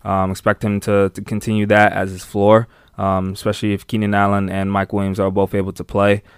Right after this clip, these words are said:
Um, Austin Eckler has been great as well. He's been a, a top R B one, uh, top ten player last two of the three weeks. You know, shut the j-,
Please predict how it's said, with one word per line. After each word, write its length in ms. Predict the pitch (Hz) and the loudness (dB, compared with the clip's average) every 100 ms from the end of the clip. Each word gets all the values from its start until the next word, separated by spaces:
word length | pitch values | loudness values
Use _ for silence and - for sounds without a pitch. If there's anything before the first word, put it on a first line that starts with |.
| _ | _
Um, 480 | 95 92 90 87 - | -6 -4 -4 -6 -4
Austin 320 | 101 107 110 104 | 0 0 2 0
Eckler 180 | 101 | 0
has 120 | 98 95 | -2 -2
been 400 | 95 90 85 95 | -4 -6 -10 0
great 280 | 104 98 | 2 2
as 140 | 95 98 | -2 -2
well. 280 | 101 98 98 | 2 4 2
He's 120 | 95 | 0
been 160 | 101 | -4
a, 100 | 95 - - | -4 -6 -10
a 80 | 104 | -6
top 260 | - 98 | 0 0
R 120 | 104 98 | 2 0
B 100 | 95 | 0
one, 380 | 98 98 95 - _ _ | 0 0 -2 -8 _ _
uh, 260 | 95 90 90 - _ | -4 -4 -4 -10 _
top 220 | 110 95 | 2 2
ten 140 | - 92 | 2 -2
player 260 | 104 98 | 2 2
last 300 | 95 95 - | 4 2 0
two 120 | - 98 | -4 -2
of 40 | |
the 80 | 92 | -2
three 160 | 101 95 | -4 -2
weeks. 440 | 101 104 - - | 0 -2 -4 -10
You 60 | 90 | -8
know, 120 | 82 | -6
shut 240 | - 104 | -4 -4
the 80 | 95 | -4
j-, 240 | 87 - | -10 -16